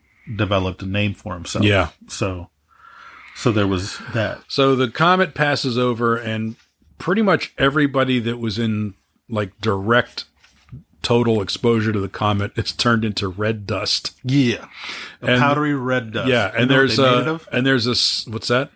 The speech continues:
Speaker 1: You know what they made the red dust out of?
Speaker 2: No.
Speaker 1: It's brick dust.
Speaker 2: Oh, okay.
Speaker 1: They
Speaker 2: All right.
Speaker 1: pulverized a bunch of bricks.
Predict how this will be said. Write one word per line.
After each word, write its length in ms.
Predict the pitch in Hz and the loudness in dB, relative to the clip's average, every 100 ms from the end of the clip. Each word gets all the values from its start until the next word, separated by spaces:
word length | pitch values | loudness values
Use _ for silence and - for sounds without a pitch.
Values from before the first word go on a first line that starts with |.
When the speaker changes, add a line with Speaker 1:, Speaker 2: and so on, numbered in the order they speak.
| - | -4
Speaker 1:
You 100 | 131 | 0
know 80 | |
what 120 | 135 127 | 0 0
they 100 | 123 | -2
made 200 | 120 113 | -2 -4
the 60 | |
red 160 | 113 117 | -6 -6
dust 240 | 117 120 | -8 -8
out 140 | 156 151 | -8 -6
of? 80 | 113 | -4
Speaker 2:
No. 320 | 113 101 95 _ | -4 -4 -10 _
Speaker 1:
It's 140 | 127 117 | -14 -10
brick 320 | 101 139 - | -6 -6 -6
dust. 340 | 101 92 - - _ _ _ | -12 -12 -18 -20 _ _ _
Speaker 2:
Oh, 280 | - 165 180 | 0 2 4
okay. 420 | 185 170 156 170 - | 2 2 0 0 -4
Speaker 1:
They 140 | 127 | -4
Speaker 2:
All 140 | - 175 | 2 2
right. 80 | 135 | 4
Speaker 1:
pulverized 300 | 131 127 113 | 2 0 -2
a 40 | |
bunch 220 | 110 113 | -6 -6
of 60 | 98 | -8
bricks. 460 | 120 113 - - | -10 -10 -16 -20